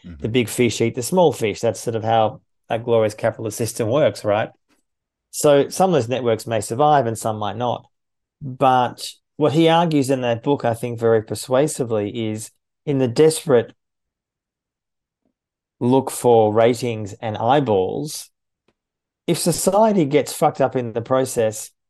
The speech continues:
Speaker 2: so what? In other words, the thinking, I'm not saying every single journalist who works for M S N B C thinks like that, but over successive years, if management of these networks, both that one and Fox News,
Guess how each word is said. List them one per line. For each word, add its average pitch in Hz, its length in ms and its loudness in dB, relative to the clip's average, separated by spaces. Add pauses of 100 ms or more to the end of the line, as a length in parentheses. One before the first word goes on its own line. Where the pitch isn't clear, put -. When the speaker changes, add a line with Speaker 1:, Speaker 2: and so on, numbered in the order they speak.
Speaker 2:
so - 340 0
what? 104 320 -2 (1120)
In 143 60 -2
other 139 120 2
words, 135 500 0 (240)
the 139 120 -4
thinking, 151 400 0
I'm 143 100 2
not 170 140 -2
saying 131 180 -4
every 120 180 -4
single 110 300 -6
journalist 107 460 -2
who 107 80 -2
works 104 240 -2
for 110 60 -6
M 104 140 -8
S 95 120 -10
N 101 120 -6
B 101 120 -4
C 101 320 -4
thinks - 320 -6
like 95 180 -4
that, 95 240 -8 (320)
but 135 260 -2 (140)
over 151 240 4
successive 151 600 -2
years, 123 640 -2 (480)
if 123 160 -6
management 139 580 0
of 117 80 2
these 113 240 0
networks, 117 560 -2
both 110 240 -2
that 117 160 0
one 110 180 -4
and 107 140 -10
Fox - 320 -4
News, 107 440 -6